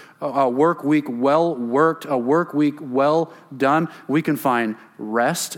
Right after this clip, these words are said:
in God, the one who gave us the ability to do the job, and we can be refreshed.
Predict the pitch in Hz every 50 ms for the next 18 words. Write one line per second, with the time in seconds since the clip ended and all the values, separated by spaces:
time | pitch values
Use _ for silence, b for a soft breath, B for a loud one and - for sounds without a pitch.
0 | - - 131 135 139 139 123 120 117 113 127 135 143 131 127 123 131 135 135 131
1 | 135 123 131 131 135 135 135 139 - 131 120 123 127 127 127 123 107 110 107 113
2 | 120 127 113 104 101 110 98 95 110 143 160 - b b b b b b b b
3 | b b b - 120 113 117 117 110 110 107 110 104 95 98 90 - - - -
4 | - - - - - - - - -